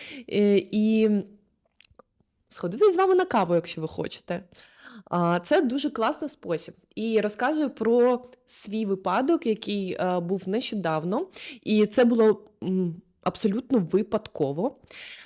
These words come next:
А, я була в Зарі, і мені там подобалась одна чоловіча куртка, і я її пішла міряти.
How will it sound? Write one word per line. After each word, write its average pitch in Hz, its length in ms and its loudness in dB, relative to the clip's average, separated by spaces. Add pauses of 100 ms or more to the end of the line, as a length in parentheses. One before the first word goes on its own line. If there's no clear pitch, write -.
(160)
А, 185 320 0
я 226 140 2
була 214 240 2
в 160 60 -2
Зарі, 226 540 0 (120)
і 196 320 -2
мені 196 340 0
там 202 220 0
подобалась 190 520 0
одна 190 340 0
чоловіча 196 520 -4
куртка, - 520 -4 (500)
і - 140 -6
я 214 140 4
її 220 220 0
пішла 202 520 -2
міряти. 196 640 0